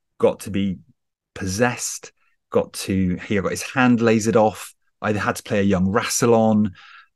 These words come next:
you know, be possessed by Omega, all this kind of stuff. So as an episode to be in, it was a good one 'cause I got to do loads of stuff. And then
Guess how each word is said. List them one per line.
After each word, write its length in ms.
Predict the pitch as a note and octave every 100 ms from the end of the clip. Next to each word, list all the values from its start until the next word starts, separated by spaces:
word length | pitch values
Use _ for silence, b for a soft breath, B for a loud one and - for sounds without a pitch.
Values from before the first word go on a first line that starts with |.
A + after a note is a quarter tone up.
| _ C3
you 100 | B2+
know, 260 | G2+ F2 - -
be 140 | A#2+
possessed 420 | - A2 G#2+ -
by 160 | G#2+ A2+
Omega, 320 | A#2+ A2+ F#2
all 280 | - D3+ D3
this 120 | A#2
kind 160 | - G2+
of 80 |
stuff. 180 | - G2
So 220 | - A2+ - _ _ _ _ _ -
as 120 | C3
an 100 | C#3+
episode 360 | E3 - D#3 -
to 80 |
be 240 | - E3 F3
in, 240 | G3+ F#3 b b b -
it 100 | C#3
was 140 | B2+
a 40 | A#2+
good 220 | A#2 A#2+
one 240 | G2+ G2
'cause 140 | F#2 A2
I 80 | G2
got 260 | B2+ -
to 80 | -
do 80 | G2+
loads 240 | G2 F#2
of 60 | F#2
stuff. 420 | - F#2 F2 - -
And 180 | G2+ F#2+
then 400 | G2+ F#2+ F#2 -